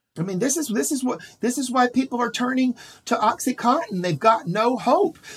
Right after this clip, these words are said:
This is why, you know, moms have been forced to go on OnlyFans because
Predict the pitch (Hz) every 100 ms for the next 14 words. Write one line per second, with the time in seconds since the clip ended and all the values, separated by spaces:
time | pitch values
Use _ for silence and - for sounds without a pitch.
0 | - 196 254 262 226 220 226 226 - -
1 | 220 226 175 147 170 254 339 202 214 226
2 | 170 202 170 220 175 214 226 - 202 208
3 | 220 214 220 247 220 320 370 311 - 170
4 | 139 135 151 185 214 214